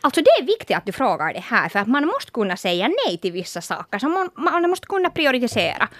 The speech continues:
Ibland är det att jag, jag inte gör det som jag hade tänkt att jag gör. Det gäller inte jobbsaker, då måste man bara klara sig. Men så måste man välja vad man gör. Ibland behöver man bara ligga på soffan.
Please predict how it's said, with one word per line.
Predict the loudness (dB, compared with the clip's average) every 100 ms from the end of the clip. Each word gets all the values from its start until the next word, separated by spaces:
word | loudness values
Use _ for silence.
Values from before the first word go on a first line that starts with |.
| -6
Ibland | 0 2 2 -2 -2
är |
det | 0
att | -2 0 0 0
jag, | 2 2
jag | 4
inte | 0 0 2
gör | 4 4
det | 2
som | 0 2
jag | 2 0 -4 -20 -20 _ _ -4
hade | 2 2
tänkt | 4 2 0
att | -2
jag | 0
gör. | 2 0 0 -4
Det | 2
gäller | 4 6 4 2
inte | 2 -2 0
jobbsaker, | 2 2 0 -4 2
då | 2
måste | 4 2 0
man | 0
bara | 0
klara | 0 2 2 -2
sig. | 0 0 0 -6 -20 -4
Men | -2 -2 -4 -8
så | -4 -2
måste | -2
man | -2 0 0
välja | 2 2
vad | 2 2
man | 2
gör. | 2 0 -4 _ -6
Ibland | -4 0 0 2
behöver | -2 -2 0 2
man | 2
bara | 2 0
ligga | 0 0 -2
på | -2
soffan. | -2 -4 -6 -8